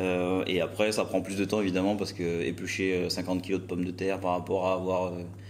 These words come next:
des sa-, des sacs de pommes de terre, euh, soit de la purée lyophilisée ou des pommes de terre toutes faites ou des carottes, et cetera. Voilà, ça prend plus de temps, euh, en mise en œuvre, et après, c'est une question d'organisation.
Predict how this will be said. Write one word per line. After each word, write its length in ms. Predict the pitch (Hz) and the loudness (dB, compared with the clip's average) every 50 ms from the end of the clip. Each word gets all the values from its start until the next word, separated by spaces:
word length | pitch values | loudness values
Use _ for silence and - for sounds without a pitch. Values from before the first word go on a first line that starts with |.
| - - - - - | -12 -12 -12 -10 -8
des 100 | - - | -6 -4
sa-, 300 | - - 92 92 76 - | -2 0 2 2 2 0
des 160 | 90 90 87 87 | 0 0 0 0
sacs 260 | - - 90 87 87 | 0 -2 -4 -4 -4
de 60 | 87 | -4
pommes 200 | - 92 85 87 | -2 -2 -2 -2
de 60 | 87 | -2
terre, 260 | 87 - 92 90 85 | -2 -2 -2 -2 -2
euh, 220 | 87 82 85 82 80 | -2 -2 -2 -4 -4
soit 260 | 78 - 98 92 90 | -4 0 2 2 4
de 60 | 90 | 2
la 60 | 90 | 0
purée 280 | 87 - 90 92 90 90 | 0 0 0 0 2 2
lyophilisée 680 | 92 90 92 - 90 92 92 90 92 92 92 92 95 92 | 0 0 -2 -4 -4 -4 -2 0 2 2 2 2 2 0
ou 400 | 92 92 95 95 92 90 90 - - - - - - - | 0 -2 -2 -4 -4 -4 -6 -8 -10 -14 -14 -14 -14 -12
des 80 | - 85 | -12 -6
pommes 160 | - 92 90 | -2 0 0
de 40 | 87 | 0
terre 180 | 85 87 85 - | 0 -4 -6 -6
toutes 160 | - - - | -12 -12 -6
faites 340 | - 90 90 95 92 - 90 | -4 -2 -2 -2 -2 -4 -6
ou 140 | 87 90 | -6 -4
des 100 | 85 90 | -4 -4
carottes, 380 | 85 87 87 - 87 90 90 92 | -6 -6 -6 -2 -2 -4 -4 -4
et 40 | - | -10
cetera. 460 | - 85 - 85 85 92 107 - - - - - - - - - - | -10 -8 -4 -2 -2 -2 -2 -4 -6 -14 -14 -14 -14 -16 -16 -8 -2
Voilà, 160 | - 90 92 | 0 0 2
ça 120 | 90 104 92 | 2 2 2
prend 140 | 104 110 | 2 0
plus 300 | 104 - - 135 131 120 | 0 2 2 2 2 2
de 140 | 107 120 120 | 4 2 2
temps, 560 | 117 117 107 123 123 120 117 113 110 101 95 | 2 2 2 2 4 4 2 2 2 4 4
euh, 160 | 92 90 87 90 95 - | 4 4 2 2 0 0
en 100 | - 92 | 0 2
mise 180 | 95 95 95 92 | 2 2 2 2
en 140 | 92 90 95 | 2 4 4
œuvre, 360 | 98 113 131 135 131 107 90 | 4 4 2 0 0 0 0
et 40 | 87 | -2
après, 300 | 82 - - 98 98 92 | -2 -2 0 -2 0 0
c'est 220 | - 87 82 78 | -2 -2 -4 -4
une 100 | 80 82 | -4 -4
question 220 | - 82 - - 82 | -6 -6 -6 -6 -6
d'organisation. 560 | 82 82 82 80 80 80 82 90 - 98 | -6 -6 -6 -6 -6 -6 -6 -8 -8 -8